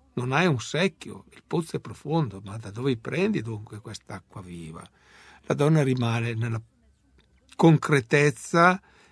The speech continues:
e nella banalità, nella, nella materialità, diciamo.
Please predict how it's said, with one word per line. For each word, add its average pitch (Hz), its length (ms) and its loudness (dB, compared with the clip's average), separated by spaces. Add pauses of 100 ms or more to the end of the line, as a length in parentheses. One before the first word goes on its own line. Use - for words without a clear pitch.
(120)
e 131 120 0
nella 131 640 2 (520)
banalità, 147 1080 2 (360)
nella, 131 600 2
nella 131 340 -2
materialità, 123 960 2
diciamo. 92 600 -12